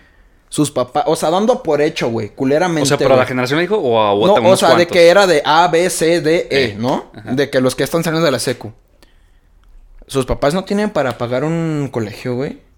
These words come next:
Speaker 1: O sea, dando por hecho, güey, así
Speaker 2: Ah.
Speaker 1: de mierdas, güey. Quieren ser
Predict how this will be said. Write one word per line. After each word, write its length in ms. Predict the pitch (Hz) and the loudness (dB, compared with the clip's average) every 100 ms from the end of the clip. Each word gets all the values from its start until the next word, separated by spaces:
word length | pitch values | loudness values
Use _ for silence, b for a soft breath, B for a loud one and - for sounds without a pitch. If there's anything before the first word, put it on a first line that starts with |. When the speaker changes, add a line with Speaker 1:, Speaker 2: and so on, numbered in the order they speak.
| _ - | _ -6
Speaker 1:
O 100 | 165 | -2
sea, 140 | 175 | 0
dando 280 | 165 214 262 | 0 0 0
por 200 | 220 175 | 2 2
hecho, 280 | 170 175 170 | 0 0 0
güey, 140 | 127 | 0
así 200 | 120 202 | 0 2
Speaker 2:
Ah. 20 | 196 | 2
Speaker 1:
de 100 | 233 | 2
mierdas, 520 | 185 175 170 143 117 | 0 2 2 0 -4
güey. 140 | 107 - b b b b b | -12 -14 b b b b b
Quieren 340 | 165 180 226 214 | 2 2 2 0
ser 540 | 202 185 196 - | 2 2 2 -2